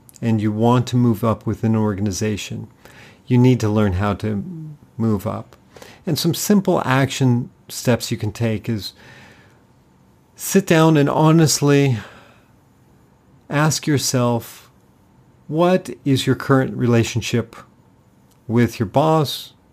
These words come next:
and with your boss's boss? Ask yourself, what are some ways you can strengthen that relationship?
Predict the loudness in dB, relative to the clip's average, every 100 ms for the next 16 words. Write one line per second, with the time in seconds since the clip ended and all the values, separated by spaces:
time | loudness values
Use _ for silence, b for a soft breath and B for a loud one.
0 | _ _ _ _ _ _ -8 -4 -2 -2
1 | -2 2 2 2 -6 -8 -8 -10 -14 -20
2 | _ _ _ _ _ b b b b b
3 | b b -2 -2 -2 -4 0 -2 0 0
4 | 2 0 0 0 2 4 4 2 0 -2
5 | -4 -10 -6 -4 -4 -6 -2 2 2 2
6 | 2 4 2 0 -4 -2 -2 -2 -4 -8
7 | -8 -10 -12 -14